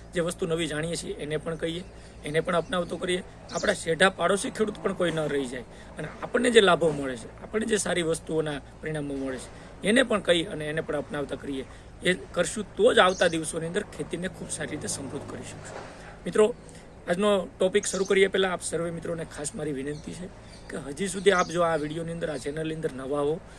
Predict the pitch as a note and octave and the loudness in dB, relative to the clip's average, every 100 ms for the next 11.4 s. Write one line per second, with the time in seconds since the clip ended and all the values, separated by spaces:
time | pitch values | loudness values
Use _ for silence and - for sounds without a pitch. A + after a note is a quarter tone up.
0 | - - - D#3 D3+ D3+ E3 E3+ E3+ D#3 | -18 -8 -2 0 -2 -4 -4 -4 -4 -2
1 | D#3 D#3+ D#3+ E3 - C#3+ - - D#3 - | -4 -4 -4 -4 -8 -8 -10 -6 -6 -4
2 | D#3+ D#3+ E3 D#3+ - - - - F#3+ F#3+ | -4 -4 -4 -8 -10 -14 -10 -4 0 0
3 | E3 - - G#3 - G3 G3 F3+ E3+ F3+ | -2 -4 2 0 2 0 2 0 2 2
4 | F3 G3 G#3+ G#3 E3+ D3 C3 A#2+ - - | 2 0 2 0 0 -2 -4 -8 -16 -16
5 | - F3+ A3 - F3+ F3 G3 A3 G#3+ - | -12 -2 0 0 2 6 12 12 10 4
6 | - - F#3 E3+ - E3+ F3+ G3+ G#3+ F3+ | -14 -6 -4 -4 0 2 4 4 4 2
7 | D3+ D#3+ G3 F#3 G3 F#3 F#3+ G#3+ E3+ D#3 | -2 2 2 2 2 0 -2 -4 -2 -2
8 | D3 D#3+ F3+ F3 D3+ C#3 E3+ F3 F#3+ F#3 | -2 -2 -2 -2 -4 -2 -2 -2 -2 -2
9 | - - - D#3 D3+ D3+ C#3+ - E3+ E3 | -6 -18 -8 -2 0 -2 -6 -8 -6 -4
10 | E3+ E3+ F3 E3+ E3+ F3 F#3+ - F3+ - | -2 -2 0 -2 -2 -2 -2 -2 -2 -2
11 | E3+ G3+ E3 C3+ | 0 4 4 2